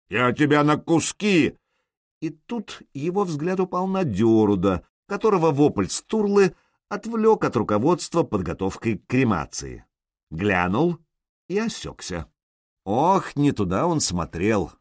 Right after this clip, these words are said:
Деруду потребуется минуты две, чтобы добежать до костра. Машегова стрела точно успеет быстрее.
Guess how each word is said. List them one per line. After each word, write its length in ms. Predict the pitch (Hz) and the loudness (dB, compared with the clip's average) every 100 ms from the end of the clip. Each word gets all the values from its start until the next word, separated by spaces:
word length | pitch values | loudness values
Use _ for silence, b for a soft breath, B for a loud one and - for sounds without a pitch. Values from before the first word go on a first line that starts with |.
| _ _ _ - | _ _ _ -8
Деруду 400 | 95 190 190 175 | 0 2 2 0
потребуется 640 | 151 160 180 175 160 - | -2 -2 0 0 0 0
минуты 340 | 147 151 160 151 | 2 2 2 0
две, 260 | 151 185 | 0 0
чтобы 260 | - 90 87 | 0 -2 0
добежать 380 | 98 110 101 73 | 0 2 0 -2
до 100 | 82 | -4
костра. 520 | 117 - 107 78 - _ _ _ _ _ _ - | -4 -2 -4 -4 -8 _ _ _ _ _ _ -4
Машегова 520 | 95 95 113 98 98 | -4 0 -2 0 -2
стрела 540 | - 95 98 120 110 b b b _ | -2 -2 2 2 0 b b b _
точно 360 | 131 120 - 110 | -6 -4 -2 -2
успеет 440 | 104 - 104 95 | -2 0 0 2
быстрее. 600 | 90 - 135 95 69 - | 2 0 0 -2 -4 -12